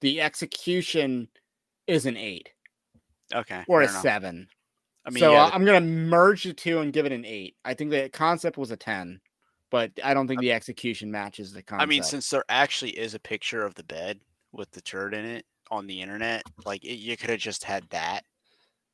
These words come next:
Speaker 2: Democracy. It's just a turd on the bed.
Speaker 1: No,
Speaker 2: Amo-,
Speaker 1: no, 'cause
Speaker 2: a
Speaker 1: this is
Speaker 2: grumpy
Speaker 1: before. This is a before picture.
Speaker 2: Yeah, but, I mean, I don't know.
Speaker 1: Okay,
Speaker 2: I would
Speaker 1: so
Speaker 2: agree.
Speaker 1: here we're gonna get a little dark or gay, as I caption it.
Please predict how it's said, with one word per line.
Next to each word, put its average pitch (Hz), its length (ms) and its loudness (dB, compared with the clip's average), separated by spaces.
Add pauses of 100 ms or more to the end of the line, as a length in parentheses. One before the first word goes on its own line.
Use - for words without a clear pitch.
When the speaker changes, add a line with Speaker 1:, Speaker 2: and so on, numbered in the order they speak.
Speaker 2:
Democracy. 104 960 -2 (1300)
It's 107 160 -10
just - 180 -10 (160)
a 101 60 -14
turd 104 280 -2
on 101 140 -2
the 92 80 -12
bed. 101 400 -8 (580)
Speaker 1:
No, 226 300 12
Speaker 2:
Amo-, 202 40 10
Speaker 1:
no, 185 200 10
'cause 190 160 4
Speaker 2:
a 143 40 6
Speaker 1:
this 185 100 6
is 226 40 6
Speaker 2:
grumpy 143 360 10
Speaker 1:
before. 185 260 12
This 170 160 2
is 185 80 0
a 196 80 8
before 190 460 0
picture. - 440 -14 (420)
Speaker 2:
Yeah, 104 200 2
but, 90 240 -8
I 131 100 0
mean, 107 320 -6 (300)
I 104 160 4
don't 90 120 -12
know. - 60 -18 (640)
Speaker 1:
Okay, 151 240 6
Speaker 2:
I 139 80 12
would 127 120 8
Speaker 1:
so 131 340 2
Speaker 2:
agree. - 420 -18
Speaker 1:
here 220 220 12
we're 226 120 10
gonna 190 200 6
get 175 140 4
a 175 40 4
little 170 260 6
dark 147 540 0 (160)
or 180 200 0
gay, 127 480 0
as 110 120 -8
I 104 120 -8
caption 98 480 -10
it. 104 180 -14